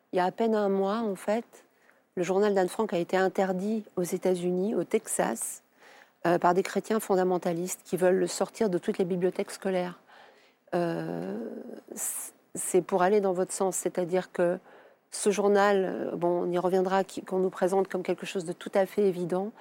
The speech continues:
eh ben, il y a encore des fondamentalistes chrétiens qui ne veulent pas que les jeunes filles, que les jeunes gens le lisent. Qu'est-ce qu'il contient ?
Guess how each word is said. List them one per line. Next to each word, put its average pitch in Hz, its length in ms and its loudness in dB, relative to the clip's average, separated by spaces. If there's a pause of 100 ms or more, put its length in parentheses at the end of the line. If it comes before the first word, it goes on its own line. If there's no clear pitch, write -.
(380)
eh 170 60 0
ben, 185 200 4
il 185 60 4
y 180 40 2
a 180 60 0
encore 214 380 0
des 180 180 2
fondamentalistes 185 1040 0 (540)
chrétiens 190 560 0 (380)
qui 202 140 2
ne 196 140 6
veulent 196 260 4
pas 208 160 2
que 202 140 -2
les 180 60 4
jeunes 180 220 2
filles, 196 340 -2
que 190 100 -2
les 175 120 2
jeunes 175 220 0
gens 180 140 -2
le 175 140 0
lisent. 160 340 -6 (240)
Qu'est-ce - 180 0
qu'il 202 140 -4
contient ? 180 460 -4